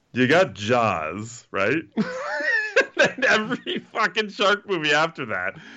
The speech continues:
you're always expecting it to be a little better than Jaws. And nothing's ever been better than Jaws, okay?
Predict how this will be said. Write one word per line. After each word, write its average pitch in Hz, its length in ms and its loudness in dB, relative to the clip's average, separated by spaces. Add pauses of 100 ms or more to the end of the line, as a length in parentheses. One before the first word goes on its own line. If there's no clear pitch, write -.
(140)
you're 151 220 2
always 147 240 4
expecting 123 460 -4
it 110 160 -4
to 107 80 -12
be 98 320 -6 (680)
a 147 80 2
little 127 280 2
better 113 260 2
than 101 140 -6
Jaws. 80 480 -8
And 139 100 -2
nothing's 160 380 2
ever 120 240 0
been 95 160 -4
better 76 200 -14
than 71 140 -20
Jaws, - 400 -20 (240)
okay? 90 180 -4